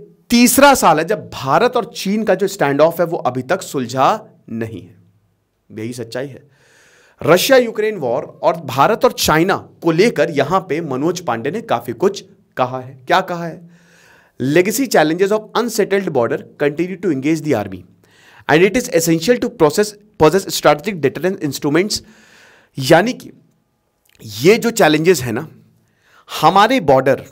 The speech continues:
अनसेटल्ड हैं और ये बहुत पहले से हैं। इसका चैलेंज हमको आप भी, आज भी देखने को मिल रहा है। एलएसी अभी तक चाइना ने डिफाइन ही नहीं की।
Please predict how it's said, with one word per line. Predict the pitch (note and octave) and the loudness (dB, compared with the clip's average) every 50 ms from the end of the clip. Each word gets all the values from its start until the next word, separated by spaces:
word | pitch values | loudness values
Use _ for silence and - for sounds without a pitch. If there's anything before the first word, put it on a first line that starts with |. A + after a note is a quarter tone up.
| - _ _ _ _ _ _ _ _ _ _ - | -20 _ _ _ _ _ _ _ _ _ _ 2
अनसेटल्ड | E3 F#3+ G#3 A3 A3+ G#3 - - _ - - - - - D3 D3 - E3+ E3 D#3+ C#3+ | 4 4 4 4 0 -4 -8 -14 _ -10 -6 -2 2 2 2 4 4 2 2 2 0
हैं | - - B2 G#2 F2 - - _ _ _ _ _ _ - _ - | -2 -4 -6 -8 -8 -12 -20 _ _ _ _ _ _ -16 _ 2
और | D#3 F3 G#3 | 2 4 4
ये | G#3+ | 2
बहुत | E3+ D3+ C#3+ F3 G3 - - - | 2 2 2 2 0 0 0 0
पहले | C#3+ B2+ A#2+ B2+ B2 B2 A2 | 0 0 2 2 0 0 -2
से | - - F#2+ | -2 -8 -12
हैं। | F2+ - - _ _ _ _ _ _ _ _ _ _ _ _ _ - E3+ | -12 -14 -20 _ _ _ _ _ _ _ _ _ _ _ _ _ -2 -2
इसका | E3+ E3+ E3+ A#3+ A3 | -2 -2 0 -2 -2
चैलेंज | G#3+ - F#3 C#3+ D3+ E3+ D#3+ D#3 | 0 2 0 2 2 2 0 -2
हमको | D#3 E3 F3 | -4 -2 0
आप | E3 C#3 B2 A#2 | 0 0 0 -2
भी, | B2 A#2+ C3+ | -6 -10 -6
आज | - B2 C3 A#2+ A#2+ | -4 -2 -2 -4 -4
भी | A#2+ C3+ | -6 -8
देखने | B2 A#2+ G#2+ A2+ A#2+ | -6 -6 -8 -8 -8
को | A2 A#2+ | -10 -8
मिल | A2 G#2 F2+ | -8 -8 -8
रहा | G2 F#2 | -8 -10
है। | F2+ F#2+ F#2 - _ _ - D3 | -12 -12 -20 -20 _ _ 2 2
एलएसी | D#3 E3+ F3 E3+ F3 - A3 A3+ - - - D3 | 4 4 4 2 2 -2 -4 -4 -6 -4 -2 -2
अभी | D3 D3+ G3+ G#3 | 0 0 -2 -4
तक | F3+ G3 F#3 F#3+ - | -2 -4 -4 -6 -6
चाइना | - - D#3 C3+ C#3 D3 D#3+ D#3+ D#3 | -6 -4 -2 -2 -2 -2 -2 -2 -2
ने | D#3 D#3+ G3+ A3+ - - - - - | 0 -2 -2 -2 -4 -8 -16 -16 -12
डिफाइन | B2 A#2+ D3+ D#3 - D3+ C#3+ D3+ E3 | -2 0 0 0 2 0 -2 -2 -2
ही | E3 C#3+ | -4 -6
नहीं | A2 F#2+ E2+ | -6 -8 -12
की। | - - | -16 -20